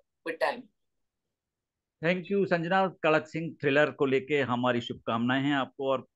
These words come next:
Speaker 2: picture release हो चुकी है आठ दिसंबर को, और इसका कोई भी,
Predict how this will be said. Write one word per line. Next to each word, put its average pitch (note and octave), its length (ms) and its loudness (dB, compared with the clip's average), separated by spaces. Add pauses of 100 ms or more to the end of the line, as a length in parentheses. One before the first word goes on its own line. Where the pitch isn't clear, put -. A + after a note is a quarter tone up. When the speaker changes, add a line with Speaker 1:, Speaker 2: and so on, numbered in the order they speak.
(340)
Speaker 2:
picture A#2 300 -2
release B2 320 -2
हो B2+ 100 -2
चुकी C3+ 360 -8
है C3+ 80 0
आठ A2+ 160 2
दिसंबर A2+ 440 -4
को, A2+ 260 -8 (440)
और A2 180 -2
इसका A2 340 -6
कोई B2 380 -2
भी, A#2+ 480 -4